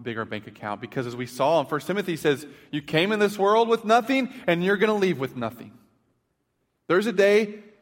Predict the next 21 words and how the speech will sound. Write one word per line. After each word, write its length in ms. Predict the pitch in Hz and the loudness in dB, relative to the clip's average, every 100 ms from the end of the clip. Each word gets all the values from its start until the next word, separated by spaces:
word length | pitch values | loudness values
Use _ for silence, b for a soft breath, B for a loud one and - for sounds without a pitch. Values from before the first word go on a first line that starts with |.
| _ _ | _ _
that 120 | 151 | 2
our 120 | 151 | 2
life 480 | 139 135 156 196 208 - - _ _ _ _ _ _ _ _ _ _ | 4 2 2 0 -2 -14 -20 _ _ _ _ _ _ _ _ _ _
will 120 | 151 | -10
be 180 | 147 165 | -4 -2
over 280 | 147 113 107 | -2 -2 -8
here 180 | 110 104 | -10 -12
on 120 | 101 | -12
earth. 400 | 92 - _ _ _ _ _ _ _ _ _ B B B | -16 -20 _ _ _ _ _ _ _ _ _ B B B
And 100 | 151 | 0
everything 440 | 156 208 254 247 233 | 2 2 2 0 0
we 100 | 214 | 2
work 260 | 220 220 | 4 2
so 320 | - 214 233 | 0 2 4
hard 300 | 269 220 208 | 4 4 4
for 300 | - 180 156 | 0 0 0
will 100 | 151 | 0
not 420 | 156 160 175 - - b b b b | 0 0 -2 -6 -20 b b b b
go 120 | 143 | -4
with 280 | 131 110 - | -4 -8 -12
us. 400 | - - - - | -20 -20 -20 -20